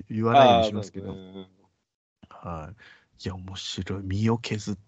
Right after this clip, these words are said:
Speaker 1: てもらって、
Speaker 2: いやー、だから多分、
Speaker 1: 千年会はね。
Speaker 2: 千-、いや、千年さんがハードル上げてるんですよ。<laughs> だからみんな焦るんですよ。その、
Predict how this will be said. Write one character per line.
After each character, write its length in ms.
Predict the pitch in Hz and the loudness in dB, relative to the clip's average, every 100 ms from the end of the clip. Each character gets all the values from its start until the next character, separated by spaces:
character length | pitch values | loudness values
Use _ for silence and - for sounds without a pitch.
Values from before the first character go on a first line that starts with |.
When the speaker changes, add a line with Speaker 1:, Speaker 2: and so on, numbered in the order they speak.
| _ | _
Speaker 1:
て 100 | 113 | -10
も 140 | 104 | -6
ら 80 | 104 | -2
っ 20 | |
て、 40 | 123 | 2
Speaker 2:
い 40 | |
や 220 | 135 123 | 4 4
ー、 80 | 175 | 2
だ 80 | 180 | 2
か 80 | 190 | 2
ら 120 | 202 | 4
多 0 | |
分、 0 | |
Speaker 1:
千 20 | |
年 100 | 151 | 4
会 200 | 156 - | 6 6
は 140 | - - | 6 6
ね。 260 | 147 190 151 | 4 2 2
Speaker 2:
千-、 80 | 311 | 2
い 20 | |
や、 120 | 135 | 4
千 340 | - 311 392 | 2 0 2
年 240 | 339 135 117 | 2 2 0
さ 140 | 117 | -6
ん 160 | 110 104 | -6 -4
が 180 | 113 104 | -6 -2
ハ 240 | 165 208 | 2 2
ー 40 | |
ド 120 | 196 196 | 2 0
ル 80 | |
上 120 | 147 117 | 0 4
げ 140 | 175 | 2
て 120 | - | 4
る 120 | 160 151 | -2 4
ん 60 | |
で 80 | - | 4
す 1300 | - - - 1017 - 960 - - _ - 539 - - | 4 0 -2 -4 -4 -8 -8 -16 _ -8 -8 -6 -6
よ。 80 | 135 | -6
<laughs> 120 | - | 0
だ 100 | 139 | 6
か 60 | 151 | 6
ら 0 | |
み 160 | 185 277 | 8 6
ん 120 | 233 | 6
な 100 | 233 | 2
焦 520 | 320 - 151 151 254 | 2 2 2 0 -4
る 100 | 220 | -4
ん 100 | 127 | -8
で 80 | 95 | -10
す 80 | 107 | -12
よ。 60 | |
そ 160 | 117 123 | -6 -4
の、 240 | 113 110 | -4 -8